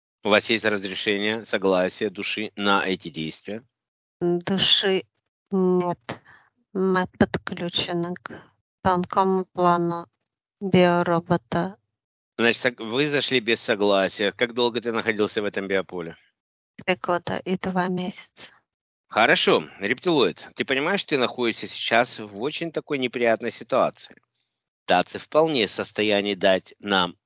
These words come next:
Speaker 1: команду, отдать тебе всю эту боль, установить на тебя эту конструкцию, этот квадрат, и за три года и два месяца вернуть тебе, а потом и Греем,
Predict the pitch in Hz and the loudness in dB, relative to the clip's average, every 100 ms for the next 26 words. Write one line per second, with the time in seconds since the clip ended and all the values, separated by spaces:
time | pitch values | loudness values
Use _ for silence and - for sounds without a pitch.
0 | _ - 123 95 90 87 127 _ _ _ | _ -2 0 0 -2 -4 -8 _ _ _
1 | _ _ _ 107 92 87 82 - 76 85 | _ _ _ -2 2 2 0 -4 -12 -10
2 | - 143 143 - 90 82 85 80 90 98 | -4 -2 -2 -4 -10 -10 -8 -8 -10 -12
3 | - 101 101 98 117 123 117 110 104 101 | -4 -2 -2 -2 -4 -4 2 4 4 2
4 | - 104 - 95 92 - 92 90 - 92 | -2 -4 -4 -8 -10 -4 -4 -4 -2 -2
5 | 82 76 85 - _ _ _ _ 190 143 | -2 -4 -6 -8 _ _ _ _ -2 4
6 | 139 143 190 - 107 110 120 107 107 95 | 4 4 0 -2 -10 0 2 6 6 6
7 | 107 110 98 113 - 120 101 110 104 101 | 4 4 2 -4 0 -2 2 0 0 -4
8 | - 107 87 98 127 117 117 107 98 90 | -6 -8 0 2 2 0 -4 -4 -4 -2
9 | 85 78 76 101 | -2 -2 -4 -10